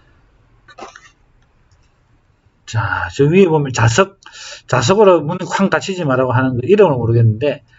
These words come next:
어, 자석 스토퍼입니다. 자석 스토퍼고. 그 다음에 드레스룸입니다. 드레스, 넓은 드레스룸이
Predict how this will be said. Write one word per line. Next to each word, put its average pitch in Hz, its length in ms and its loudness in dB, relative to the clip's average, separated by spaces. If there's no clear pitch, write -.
어, 123 200 -2
자석 135 280 0
스토퍼입니다. 143 640 0
자석 113 220 -10
스토퍼고. 113 680 -8
그 127 120 -2
다음에 156 500 4
드레스룸입니다. 151 840 0
드레스, 113 340 -6
넓은 143 280 4
드레스룸이 123 600 -4